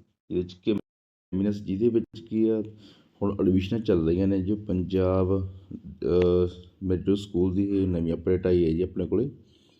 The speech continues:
ਇਹਦੇ ਵਿੱਚ ਇੱਕ ਟੈਸਟ ਹੋਣਾ, ਉਸ ਤੋਂ ਬਾਅਦ ਤੁਹਾਡੀ ਜਿਹੜੀ ਐਡਮਿਸ਼ਨ ਹੋ ਜਾਣੀ ਆ। ਇਹਦੇ ਵਿੱਚ ਜਿਹੜੀ ਐਡਮਿਸ਼ਨ ਕਿਹਨਾਂ ਕਿਹਨਾਂ ਦੀ ਹੈਗੀ, ਇਹ ਤੁਹਾਨੂੰ ਦੱਸ ਦੇਵਾਂ।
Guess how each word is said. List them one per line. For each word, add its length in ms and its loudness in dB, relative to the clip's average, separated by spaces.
ਇਹਦੇ 120 4
ਵਿੱਚ 120 2
ਇੱਕ 120 -4
ਟੈਸਟ 420 0
ਹੋਣਾ, 200 2
ਉਸ 180 0
ਤੋਂ 180 2
ਬਾਅਦ 140 4
ਤੁਹਾਡੀ 260 4
ਜਿਹੜੀ 220 2
ਐਡਮਿਸ਼ਨ 340 -2
ਹੋ 180 0
ਜਾਣੀ 300 -8
ਆ। 40 -14
ਇਹਦੇ 180 6
ਵਿੱਚ 180 0
ਜਿਹੜੀ 260 0
ਐਡਮਿਸ਼ਨ 280 2
ਕਿਹਨਾਂ 260 0
ਕਿਹਨਾਂ 260 2
ਦੀ 160 4
ਹੈਗੀ, 320 2
ਇਹ 60 -2
ਤੁਹਾਨੂੰ 180 0
ਦੱਸ 200 2
ਦੇਵਾਂ। 400 0